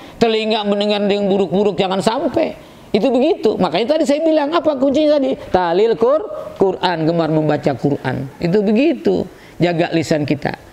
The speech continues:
Yang ketiga, wabit imil ji'an. Yang dirindukan surga adalah memberi makan orang yang lapar. Banyak sedekah di bulan suci Ramadan. Apalagi pandemi ini,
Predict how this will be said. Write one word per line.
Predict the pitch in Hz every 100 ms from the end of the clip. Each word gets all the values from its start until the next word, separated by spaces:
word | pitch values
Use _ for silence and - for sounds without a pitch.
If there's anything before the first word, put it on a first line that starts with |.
| -
Yang | - 233 269
ketiga, | 302 339
wabit | 285 269 277 -
imil | 226 220 170
ji'an. | 202 175 143 - - -
Yang | 190 196
dirindukan | 180 196 190 180 175 180 170
surga | - 180 160 -
adalah | 165 151 135 - - -
memberi | 160 165 165
makan | 160 - 156
orang | 151 151
yang | 147 147
lapar. | 139 - 131 131
Banyak | 185 240 269
sedekah | 294 349 - 302 226
di | 180
bulan | 165
suci | 170 170
Ramadan. | 156 147 135 131 - - - 147
Apalagi | 139 156 151 143
pandemi | 156 151 147 147 175
ini, | 269 302